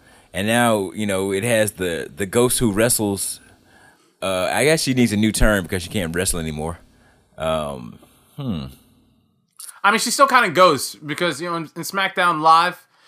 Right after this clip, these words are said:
Speaker 2: she kinda stalks in the background and then makes matches. Like, you just see her walking in the back and like, "Oh, you're in a match now," which is kinda creepy.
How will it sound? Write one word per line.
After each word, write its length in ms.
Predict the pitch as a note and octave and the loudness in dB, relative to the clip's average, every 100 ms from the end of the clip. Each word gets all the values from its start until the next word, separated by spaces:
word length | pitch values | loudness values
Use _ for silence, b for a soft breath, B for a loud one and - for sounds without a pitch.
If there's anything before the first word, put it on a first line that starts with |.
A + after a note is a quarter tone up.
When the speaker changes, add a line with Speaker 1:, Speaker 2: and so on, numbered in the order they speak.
| b | b
Speaker 2:
she 140 | - | -12
kinda 240 | D3+ F#3+ D3+ | -2 0 0
stalks 480 | - D3+ D#3+ - D#3 | 2 4 4 2 -8
in 60 | |
the 60 | C#3+ | -4
background 520 | C3 C#3 C3+ C#3+ C#3+ | -2 -2 0 2 2
and 80 | B2+ | 0
then 80 | A2+ | -4
makes 220 | A#2+ - | -6 -6
matches. 540 | A2+ A2+ C#3 C#3 - - _ _ _ _ - | -6 -8 -8 -12 -14 -20 _ _ _ _ -12
Like, 160 | A#2+ C#3+ | -10 -8
you 60 | |
just 140 | C#3+ - | -8 -6
see 120 | D3 | -2
her 160 | B2 | -2
walking 360 | A2 A#2 B2 C3+ | 0 0 0 -4
in 40 | A#2 | -6
the 80 | |
back 300 | G#2+ A2 B2+ | -4 -4 -4
and 60 | B2+ | -6
like, 140 | A#2 - | -4 2
"Oh, 140 | C4 | 4
you're 100 | A#3 | 4
in 60 | B3+ | 0
a 40 | |
match 280 | C4 G#3+ - | -4 -4 -6
now," 160 | F#3+ - _ _ _ b b | -12 -12 _ _ _ b b
which 100 | C#3+ | -8
is 60 | |
kinda 240 | - G#3+ D#3+ | -2 -2 0
creepy. 400 | F#3 - G2+ | -2 -2 -6